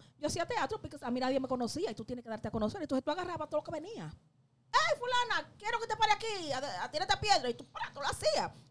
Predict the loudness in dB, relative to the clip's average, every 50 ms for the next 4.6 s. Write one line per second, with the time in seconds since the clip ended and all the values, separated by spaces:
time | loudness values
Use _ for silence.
0 | _ -10 -6 -4 -4 -4 -4 -4 -2 0 0 0 -2 -2 -2 -2 -2 -2 -4 -4
1 | -6 -6 -6 -6 -6 -6 -6 -6 -6 -6 -6 -6 -6 -10 -12 -14 -20 _ _ _
2 | _ _ _ -2 0 0 0 0 0 -2 -2 -2 -2 -2 -2 -2 -2 -2 -2 -2
3 | -2 -2 -2 -4 -6 -6 -4 -4 -4 -4 -6 -8 _ _ _ _ _ _ _ _
4 | _ _ -2 -2 0 2 2 2 2 0 -2